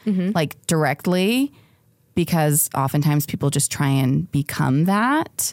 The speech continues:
Speaker 1: Oh, yeah.
Speaker 2: Um, and so you have to be wary of that. Like, I don't tell, I don't, like, go on a date and go, "Here's what I want in a man." And it, o-, often guys will ask, like, "What
Speaker 1: What
Speaker 2: do
Speaker 1: are
Speaker 2: you,
Speaker 1: you
Speaker 2: what are you
Speaker 1: looking
Speaker 2: looking for?"
Speaker 1: for?
Speaker 2: And it's like, I just want to set up a situation where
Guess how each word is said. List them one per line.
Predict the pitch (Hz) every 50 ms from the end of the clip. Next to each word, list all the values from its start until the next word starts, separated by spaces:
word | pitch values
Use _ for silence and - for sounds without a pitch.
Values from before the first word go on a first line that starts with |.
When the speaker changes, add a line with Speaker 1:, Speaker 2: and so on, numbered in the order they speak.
| - -
Speaker 1:
Oh, | 180 170 170 185 208 220 226 226 214 208 196 190 180 175 165
yeah. | 160 160 156 147 156 180 180 175 170 165
Speaker 2:
Um, | 160 156 -
and | 165 160
so | - 202
you | 185 180
have | 180 190 190 -
to | -
be | 214 196
wary | 175 156 156 151 151
of | 147
that. | 147 139 -
Like, | - 160 190
I | 190 202
don't | 226 233 - - -
tell, | - - 175 175 170 165 160 160 156 156 151 147 147 143 - - _ _ _ _ - -
I | - 160
don't, | 170 165 -
like, | - 147 139
go | - 151
on | 143 139
a | 139
date | 131 139 135
and | - 135 139
go, | 147 127 107 113 113 - _ _ _ _ _ _ -
"Here's | - - 285 330 240 185
what | 160 151
I | 147
want | 139 143 135 135
in | 131 131
a | 127
man." | 127 123 127 135 127
And | - 202 214
it, | 202 175 135 143
o-, | 180 175 - - 202 196 -
often | 196 190 190 - 202
guys | 185 180 165 170 170 175
will | 165 -
ask, | - 151 151 151 147 -
like, | 156 131 123 127 - - - - - - _ -
"What | 180 175
Speaker 1:
What | 226 233
Speaker 2:
do | 165
Speaker 1:
are |
Speaker 2:
you, | 160 151
Speaker 1:
you | 156
Speaker 2:
what | 180 175
are | 175
you | 165
Speaker 1:
looking | 165 185 185 208 202 185
Speaker 2:
looking | 156 170
for?" | 170 147 147
Speaker 1:
for? | 147
Speaker 2:
And | 147 180
it's | 180 -
like, | 196 180 165 - - - - - - - _ _ _ _ _ _ _ -
I | - 196 247 294
just | 285 330 285 - -
want | 240 226 214 - -
to | - 220 208 190 190 180 175
set | 180 - - - 180
up | 175 180 180 208
a | 185
situation | - 180 175 - 175 156 147 147 156 - - 170 165
where | 160 156 151 147 143 -